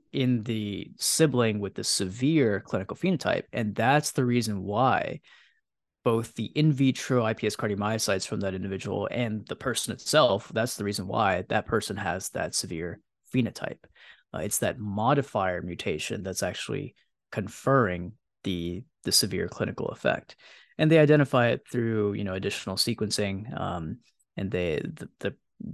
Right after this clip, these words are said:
I think it's a beautiful basic study to actually get to the bottom of why, you know, these siblings, even though they may have just that major mutation that's the same, uh, why there's such a difference in their clinical phenotype. And, and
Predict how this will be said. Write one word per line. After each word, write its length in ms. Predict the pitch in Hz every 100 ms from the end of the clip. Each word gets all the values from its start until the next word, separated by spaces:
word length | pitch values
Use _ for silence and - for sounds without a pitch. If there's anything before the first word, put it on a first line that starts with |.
| - -
I 80 | 123
think 200 | 127 104
it's 160 | -
a 40 | 101
beautiful 840 | - 143 196 180 160 139 123 113 -
basic 340 | 107 - -
study 480 | - 107 92 90 - -
to 100 | 113
actually 320 | 117 120 -
get 160 | 123 120
to 80 | 135
the 80 | 98
bottom 540 | 92 92 95 87 104 - - _ -
of 300 | 98 92 - - - 127 117
why, 560 | 117 135 123 90 95 135 - -
you 100 | 98
know, 40 |
these 200 | 107 143
siblings, 640 | - 160 85 87 123 - -
even 220 | - 101
though 160 | 101 101
they 160 | 101 107
may 220 | 131 175
have 520 | 139 160 117 131 151 _ _ _ _ _ -
just 160 | 95
that 140 | 107 98
major 340 | 110 117 123
mutation 640 | 107 98 113 113 - 98
that's 280 | 98 98 -
the 80 | -
same, 440 | - 175 123 104 123 - - _ _ -
uh, 200 | 92 90
why 540 | 90 113 117 123 135
there's 260 | 127 117 110
such 220 | - 107
a 40 | 98
difference 400 | 101 - 101 90
in 60 |
their 120 | 90
clinical 320 | - - - -
phenotype. 500 | - - - - -
And, 100 | 101
and 200 | 92